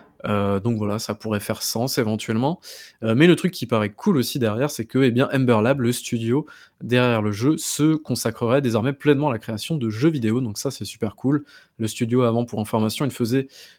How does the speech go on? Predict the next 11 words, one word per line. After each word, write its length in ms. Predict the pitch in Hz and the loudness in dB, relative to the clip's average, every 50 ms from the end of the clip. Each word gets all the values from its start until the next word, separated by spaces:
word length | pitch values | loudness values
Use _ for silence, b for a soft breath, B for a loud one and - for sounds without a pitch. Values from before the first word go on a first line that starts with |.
| B - | B -6
euh, 80 | 110 107 | -6 -4
principalement 520 | - - 123 - - 127 120 123 139 147 | -4 -4 -6 -2 -2 0 0 2 0 0
des 380 | 139 123 113 113 107 107 107 107 | 0 0 0 0 0 0 -2 0
courts-métrages 540 | - - 156 147 135 131 135 - 143 127 120 | 2 2 2 4 2 0 0 0 0 0 0
d'animation 480 | 120 117 117 117 113 - - 151 143 | 0 -2 -2 -2 -4 -4 -4 -2 -2
ou 40 | 123 | 0
des 120 | 113 107 | 0 -2
publicités. 680 | 107 - 151 143 135 135 127 - 110 - - 120 143 170 - _ - - | -2 -2 -4 -2 -2 -4 -4 -6 -4 -4 -2 -2 -4 -4 -8 _ -16 -12
Voilà, 200 | - 50 - - | -10 -10 -10 -10
tout 80 | - - | -12 -10
simplement. 460 | - 117 110 - 113 113 120 139 B | -10 -10 -6 -6 -4 -4 -4 -6 B